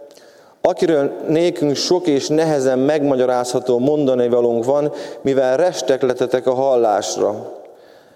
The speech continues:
Mert noha ez idő szerint tanítóknak kellene lennetek, ismét arra van szükségetek,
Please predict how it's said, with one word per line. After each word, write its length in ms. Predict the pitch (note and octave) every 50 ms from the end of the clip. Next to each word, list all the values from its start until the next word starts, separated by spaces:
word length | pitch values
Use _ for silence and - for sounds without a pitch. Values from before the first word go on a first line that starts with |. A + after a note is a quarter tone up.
| _ _ _
Mert 200 | - - B2 C3
noha 320 | D3 E3+ F3+ E3 D#3+ D#3+ C#3
ez 160 | D3 F3 E3
idő 220 | E3 D3 D3+ C#3
szerint 400 | C3+ C#3 - D#3 D3 D3+ D3 C3+
tanítóknak 680 | D3+ F3+ F#3 F3 D#3 C3+ - C#3 B2 A#2+ - B2+ A#2+ -
kellene 300 | - D3+ C#3+ C#3 C3+ B2
lennetek, 720 | C3 D3 D3 C#3+ C3 B2 A#2 - C#3 C#3 C#3+ - - - - -
ismét 420 | - E3+ E3+ - D#3+ D3 C3 B2 A#2
arra 280 | - D3 D3 C#3+ C3+
van 160 | B2+ B2+ B2+ B2+
szükségetek, 920 | B2 - - C#3+ - - - C#3 B2+ A#2 B2+ B2+ - C#3 C3+ C3+ - -